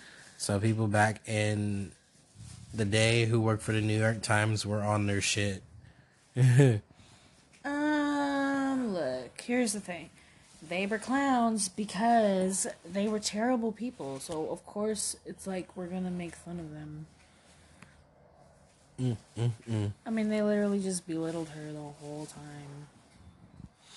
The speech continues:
Speaker 1: Let's see, the stage production. Um, the musical was first performed on stage in the London Coliseum in nineteen fifty-eight. In holiday pantomime adaptation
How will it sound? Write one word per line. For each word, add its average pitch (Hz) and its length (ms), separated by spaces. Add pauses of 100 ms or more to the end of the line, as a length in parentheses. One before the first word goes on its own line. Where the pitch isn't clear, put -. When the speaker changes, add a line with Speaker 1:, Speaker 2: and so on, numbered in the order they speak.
(760)
Speaker 1:
Let's 120 160
see, 110 500
the 107 120
stage 117 380
production. 110 1120 (960)
Um, 107 480 (500)
the 127 80
musical 131 340
was 120 160
first 120 360
performed 110 440
on 104 80
stage 120 480
in 110 120
the 107 100
London 107 320
Coliseum 110 720
in 107 160
nineteen 107 500
fifty-eight. 113 640 (340)
In 110 120
holiday 120 640
pantomime 110 720
adaptation 104 1200